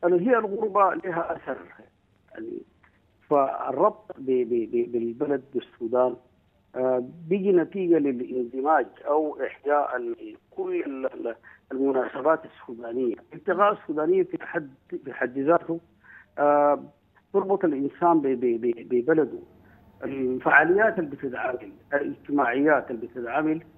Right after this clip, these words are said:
بتعكس ال-، الجانب السوداني البحت، دولة السودان، آه، كل ما، ما يمسها،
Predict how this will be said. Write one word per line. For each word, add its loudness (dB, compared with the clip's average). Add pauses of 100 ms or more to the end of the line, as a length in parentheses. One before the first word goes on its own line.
(220)
بتعكس -4
ال-، 0
الجانب 0
السوداني 0
البحت، -2 (120)
دولة 2
السودان، 0 (600)
آه، 4 (100)
كل 4
ما، 2
ما 2
يمسها، -2